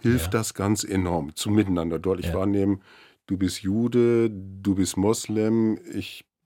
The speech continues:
Speaker 1: bin gar nix und ich bin Christ und wir haben gemeinsam, sehen wir uns zwar als Menschen. Dafür ist das erstmal ein, eine gute Möglichkeit zu sagen, so, darauf können wir aufbauen. Aber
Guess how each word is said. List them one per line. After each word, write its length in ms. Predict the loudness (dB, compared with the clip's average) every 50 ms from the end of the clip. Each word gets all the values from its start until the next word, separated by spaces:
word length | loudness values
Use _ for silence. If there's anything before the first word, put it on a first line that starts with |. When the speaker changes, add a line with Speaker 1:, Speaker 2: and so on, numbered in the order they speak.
| _
Speaker 1:
bin 300 | -4 -4 -2 -2 -6 -8 -10 _ _ _ _ _ _ -4
gar 260 | -2 0 2 2 2 4
nix 320 | 4 2 2 0 -4 -8
und 200 | -4 -4 -4 -4
ich 120 | -4 -4 -2
bin 160 | 0 0 0
Christ 440 | 0 2 2 2 2 0 -6 -8 -6
und 320 | -4 -4 -4 -6 -8 -2
wir 160 | -2 -2 0
haben 280 | 0 -2 0 0 -2 -2
gemeinsam, 540 | -2 -2 -2 -2 -2 -2 0 0 -2 -2 -2
sehen 240 | -2 -2 -2 -2 -4
wir 140 | -4 -2
uns 180 | -4 -6 -6 -6
zwar 180 | -6 -4 -4 -4
als 200 | -4 -6 -4 -4
Menschen. 320 | -4 -4 -4 -8 -10 -12 _ -20 -20 -20 -20 -20 _ _ _
Dafür 440 | -2 -2 -2 -4 -4 -2 -2 -2 0
ist 220 | -2 -6 -4 -4
das 160 | -4 -4 -4
erstmal 420 | -4 -4 -4 -2 -2 -2 0 0 0
ein, 140 | -2 -6 -8 _ _ _ _ _ _ -20 -20 _ _ _ _ _ _ -20 -20 -20
eine 320 | -14 -8 -4 -2 -2 -2
gute 300 | 0 2 2 2 4 4 4
Möglichkeit 540 | 4 4 4 4 0 -4 -2 -2 -4 -2 -2
zu 80 | -4
sagen, 220 | -2 -2 -2 -2 -2
so, 100 | -4 -2
darauf 320 | -2 -2 -2 -2 -6 -6 -6
können 140 | -6 -6 -6
wir 60 | -6
aufbauen. 560 | -8 -10 -12 _ -16 -16 -16 -16 -18 -18 -20 -14 -12
Aber 380 | -10 -6 -4 -4 -6 -6 -8